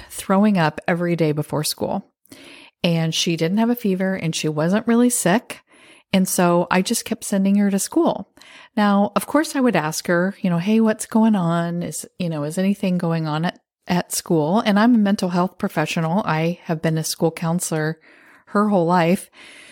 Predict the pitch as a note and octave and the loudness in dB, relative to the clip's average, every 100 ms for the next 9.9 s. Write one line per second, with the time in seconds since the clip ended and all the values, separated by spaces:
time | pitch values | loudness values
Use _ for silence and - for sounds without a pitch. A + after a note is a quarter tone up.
0 | _ - - G3 F#3 F#3+ - F#3+ F3+ F3+ | _ -4 0 2 2 0 0 0 2 2
1 | F3+ F#3 - _ _ _ _ _ _ - | 0 -2 -6 _ _ _ _ _ _ 0
2 | G3+ A#3+ B3+ - - D#3 D#3+ - - E3 | 4 4 4 0 -2 -2 -2 -8 -2 0
3 | D#3+ - D#3 D3+ - D3 - - D3 F3 | 0 -4 -6 -6 -4 -4 -4 -4 0 2
4 | A#3+ - - F#3+ G3 - C#4 F4 C#4 A3+ | 2 -2 -4 -2 -2 -2 -2 0 0 0
5 | - F#3 - F3 E3+ D#3 D#3 D3+ D#3 C#3+ | -2 -4 0 0 2 2 2 0 0 0
6 | C#3+ C#3+ C#3+ D3 F3+ _ - - _ G3+ | 0 0 2 0 -2 _ -20 -20 _ -2
7 | E3 E3 D#3+ D#3+ D#3 D3+ D3+ D#3+ - _ | 0 0 0 0 0 0 0 -2 -8 _
8 | _ _ - F#3+ F3 - E3+ E3 E3 D#3 | _ _ -2 0 0 0 0 2 0 0
9 | D3+ D3+ D3 D3 D3 C3+ C#3 F3 | 0 0 2 2 2 2 2 0